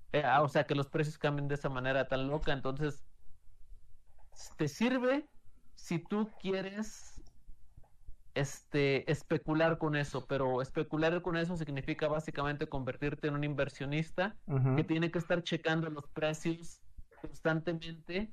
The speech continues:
Speaker 2: Ujú.
Speaker 1: para ver si te conviene, cuándo te conviene comprar, cuándo te conviene vender y eso y eso y eso.
Speaker 2: Como a,
Speaker 1: Porque
Speaker 2: comprar
Speaker 1: también hay
Speaker 2: acciones, pues,
Speaker 1: cosas en
Speaker 2: también.
Speaker 1: las que, ¿perdón?
Speaker 2: Como comprar acciones de alguna compañía, ¿no?
Speaker 1: Básicamente es, es lo mismo, es,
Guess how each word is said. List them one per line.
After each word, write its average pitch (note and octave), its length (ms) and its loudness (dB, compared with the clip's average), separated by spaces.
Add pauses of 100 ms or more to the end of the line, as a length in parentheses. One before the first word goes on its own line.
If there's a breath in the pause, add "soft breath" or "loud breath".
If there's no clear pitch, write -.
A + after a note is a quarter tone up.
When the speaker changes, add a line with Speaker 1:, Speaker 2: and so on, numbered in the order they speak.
(140)
Speaker 2:
Ujú. A#2+ 140 2
Speaker 1:
para A#2+ 200 6
ver - 200 -8
si E3 100 -2
te D3+ 140 0
conviene, C3+ 1040 2
cuándo D#3+ 280 -2
te D3 120 -2
conviene C3 440 2
comprar, C#3+ 480 0
cuándo C3+ 260 2
te B2 140 0
conviene A#2+ 400 0
vender C3 520 4
y B2 140 4
eso A#2 300 0
y B2 80 -4
eso - 260 -6
y - 80 -8
eso. D3 140 -2
Speaker 2:
Como D#3+ 400 10
a, D#3 240 10
Speaker 1:
Porque D#3+ 160 2
Speaker 2:
comprar E3+ 200 4
Speaker 1:
también F3 120 10
hay E3+ 60 12
Speaker 2:
acciones, G#3 420 10
pues, G#3+ 180 6
Speaker 1:
cosas G3 80 -2
en - 60 -14
Speaker 2:
también. F3+ 260 8
Speaker 1:
las - 100 -6 (100)
que, C3+ 440 -4 (800)
¿perdón? F3+ 340 0 (200)
Speaker 2:
Como C3 240 -2
comprar C3+ 340 8
acciones D3 420 6
de D3 60 4
alguna C#3 300 4
compañía, C#3 520 4
¿no? F3+ 200 -4 (880)
Speaker 1:
Básicamente G#3+ 720 4
es, G#3 80 2
es G3+ 200 4
lo G3+ 140 4
mismo, G3 380 4
es, E3 160 0